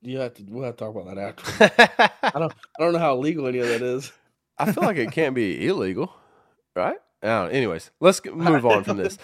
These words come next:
Speaker 2: <laughs> So, but
Speaker 1: Just
Speaker 2: yeah.
Speaker 1: in case it's illegal, he's joking.
Speaker 2: <laughs> Yeah, I, I am gonna give a lot of it away for sure, but,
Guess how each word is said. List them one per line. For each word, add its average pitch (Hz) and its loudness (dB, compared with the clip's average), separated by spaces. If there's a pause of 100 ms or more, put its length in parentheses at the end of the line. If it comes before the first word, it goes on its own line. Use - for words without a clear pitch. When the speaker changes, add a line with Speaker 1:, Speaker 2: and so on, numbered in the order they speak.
(240)
Speaker 2:
<laughs> 190 4
So, 170 6 (420)
but 175 6
Speaker 1:
Just 180 6
Speaker 2:
yeah. 165 8
Speaker 1:
in 226 6
case 208 0
it's 202 -4
illegal, 214 2
he's 185 2
joking. 180 -2 (120)
Speaker 2:
<laughs> - -20
Yeah, 135 8
I, 147 8
I 156 4
am 180 4
gonna 135 2
give 113 0 (300)
a 113 -2
lot 104 4
of 90 -2
it 80 -6
away 80 -4
for 78 -14
sure, 87 -8 (140)
but, 92 -10